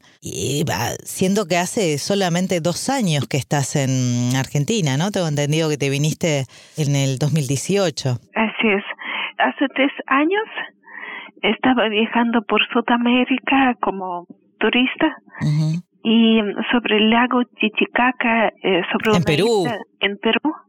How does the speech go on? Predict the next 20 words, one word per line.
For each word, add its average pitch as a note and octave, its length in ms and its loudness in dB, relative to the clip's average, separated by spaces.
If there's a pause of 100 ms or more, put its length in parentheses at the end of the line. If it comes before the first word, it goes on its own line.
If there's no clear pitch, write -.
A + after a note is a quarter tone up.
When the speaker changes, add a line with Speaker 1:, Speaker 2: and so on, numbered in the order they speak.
Speaker 2:
eh, F3 360 2 (100)
sobre G3+ 260 0
una A3+ 200 0
de F#3+ 120 0
las F#3 160 2 (140)
islas A#3 420 -2
de F3+ 100 2
Totora, A#3 540 0
conocí G#3 520 -4
a G3+ 80 4
un F#3+ 380 -4 (320)
argentino G#3+ 720 0
tucumano A3 580 -2 (420)
que F3 120 0
también F#3 360 -2
viajaba, A3+ 540 0 (840)
eh, E3 340 0
de E3+ 120 0
turismo G#3+ 500 0
con G3 240 -4